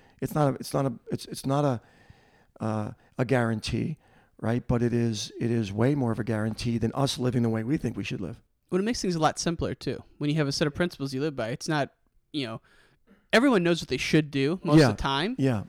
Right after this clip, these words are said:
Speaker 2: You know, doing it's a different thing.
Speaker 1: Sure.
Speaker 2: But when you have principles like that, it's just a lot easier. Were you a man of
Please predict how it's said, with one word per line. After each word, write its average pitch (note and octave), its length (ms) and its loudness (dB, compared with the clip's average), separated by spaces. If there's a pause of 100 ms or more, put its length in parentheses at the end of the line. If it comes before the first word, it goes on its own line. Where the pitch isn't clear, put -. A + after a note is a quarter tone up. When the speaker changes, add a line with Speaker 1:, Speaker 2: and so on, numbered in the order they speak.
Speaker 2:
You E3 180 -2
know, C#3+ 80 0
doing D#3 300 2
it's C#3+ 120 -2
a C#3 60 -6
different C#3 240 -6
thing. C#3 180 -2
Speaker 1:
Sure. C#3 220 2
Speaker 2:
But A2 100 -6 (140)
when F3 120 0
you F#3+ 60 8
have E3+ 100 4
principles D#3+ 400 0
like C#3 200 -2
that, C#3 160 2
it's B2 100 -6
just - 160 -10
a C3+ 40 -8
lot A#2 180 -4
easier. B2+ 360 -8
Were D3 120 0
you A#3+ 160 6
a A3+ 40 4
man G3+ 200 4
of E3+ 180 2